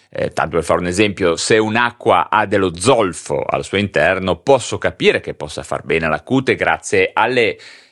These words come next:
note proprietà antisettiche e antinfiammatorie, ma non credo,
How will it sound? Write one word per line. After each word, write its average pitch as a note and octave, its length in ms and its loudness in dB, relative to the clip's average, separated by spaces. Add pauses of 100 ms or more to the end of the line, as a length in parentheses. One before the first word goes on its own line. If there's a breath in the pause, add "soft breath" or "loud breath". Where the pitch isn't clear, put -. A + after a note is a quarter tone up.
(160)
note G#2 500 2
proprietà D2+ 640 -2
antisettiche G2 920 -2
e G#2 160 4
antinfiammatorie, D#2+ 1080 -2
ma G#2+ 360 -2
non A#2+ 540 0
credo, A2 1000 2